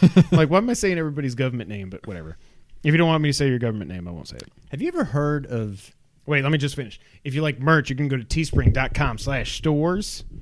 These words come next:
Speaker 2: slash two player co-op.
Speaker 1: Have you ever heard,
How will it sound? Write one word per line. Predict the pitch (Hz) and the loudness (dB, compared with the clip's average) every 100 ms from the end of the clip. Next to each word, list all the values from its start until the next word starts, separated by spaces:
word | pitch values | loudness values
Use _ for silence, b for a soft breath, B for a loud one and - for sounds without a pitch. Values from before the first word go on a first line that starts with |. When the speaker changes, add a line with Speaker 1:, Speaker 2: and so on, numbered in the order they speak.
| - | -16
Speaker 2:
slash | - 147 131 113 | -8 -4 -2 -4
two | - | -6
player | 123 123 120 | -4 -4 -4
co-op. | 123 87 69 - - - - _ - - - | -6 -10 -12 -16 -20 -20 -20 _ -20 -20 -4
Speaker 1:
Have | 131 | 2
you | 262 | 2
ever | 339 254 | 2 2
heard, | 127 113 107 107 117 | 4 4 2 -2 -8